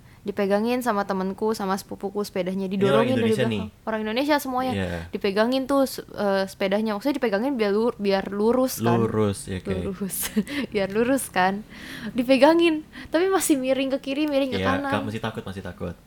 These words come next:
Speaker 1: Iya, enggak, terus
Speaker 2: Terus?
Speaker 1: karena semakin banyak yang pegang tuh semakin banyak kan goncangan kiri kanan,
Speaker 2: Iya.
Speaker 1: kiri kanan gitu.
Speaker 2: Heeh.
Speaker 1: Udah dong, akhirnya memutuskan, udahlah, nggak usah naik sepeda, maksudnya nggak usah main sepeda lagi. Terus besokan harinya, pagi-pagi apa siang gitu,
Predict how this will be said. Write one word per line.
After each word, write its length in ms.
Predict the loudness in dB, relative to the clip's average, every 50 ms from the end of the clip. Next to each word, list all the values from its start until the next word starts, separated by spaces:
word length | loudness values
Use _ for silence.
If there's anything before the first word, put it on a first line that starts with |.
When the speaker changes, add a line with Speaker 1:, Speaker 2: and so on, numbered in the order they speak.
| -12 -4
Speaker 1:
Iya, 260 | 0 2 4 4 4 2 0
enggak, 280 | 0 0 0 0 0
terus 180 | -2 -4 -6 -6
Speaker 2:
Terus? 160 | -10 -14 -4
Speaker 1:
karena 240 | 0 2 2 2 2
semakin 320 | 0 -2 -2 -2 -2 -2 -2
banyak 220 | -2 -2 -2 -2
yang 80 | -4 -4
pegang 260 | -2 -2 -2 -2 -2
tuh 120 | -4 -6 -6
semakin 340 | -4 -4 -4 -2 -2 0
banyak 260 | 0 0 0 0 0 -2
kan 160 | -2 -2 -2 -2
goncangan 440 | -2 -2 -2 -2 -2 -2 -4 -4 -4
kiri 200 | -4 -4 -4 -2
kanan, 180 | -2 -2 -2 -2
Speaker 2:
Iya. 100 | -2 -2
Speaker 1:
kiri 140 | -2 -2 -2
kanan 220 | -2 -2 -2 -2 -2
gitu. 240 | -4 -4 -4 -4 -4
Speaker 2:
Heeh. 280 | -2 -2 0 0 -2 -2 -6 -6
Speaker 1:
Udah 160 | -4 -4 -2
dong, 240 | 0 0 0 0 -2
akhirnya 400 | -4 -6 -6 -6 -4 -4 -4 -4 -6 -8 -12 -16 -16 -16 -18 -18 -18 -18 -20 -20 -20 -20 -20 -16 -10
memutuskan, 500 | -6 -4 -4 -4 -6 -8 -8 -6 -4 -4
udahlah, 400 | -2 0 0 2 4 4 4 4
nggak 160 | 2 -2 -4
usah 120 | -4 -4 -6
naik 140 | -6 -8 -10
sepeda, 300 | -8 -8 -8 -6 -6 -8
maksudnya 240 | -8 -8 -6 -4 -2
nggak 140 | -2 -2 -2
usah 140 | -2 -2 -2
main 240 | -2 -2 -2 -4 -4
sepeda 280 | -4 -2 -2 -2 -2 -2
lagi. 260 | -4 -4 -6 -8 -10 -12 -16 -20 -20 -20 -20 -20 -20 -12
Terus 320 | -8 -6 -6 -6 -8 -10 -16 -20 -20 -20 -20 -20 -20 -20 -20 -20 -12 -4
besokan 380 | -2 0 0 0 2 0 0 0
harinya, 400 | 0 0 -2 0 0 0 0 0
pagi-pagi 580 | 0 -2 -2 -2 -4 -4 -6 -6 -6 -8 -10 -10
apa 160 | -10 -8 -8
siang 280 | -6 -4 -4 -2 -2 -2
gitu, 260 | -4 -4 -4 -6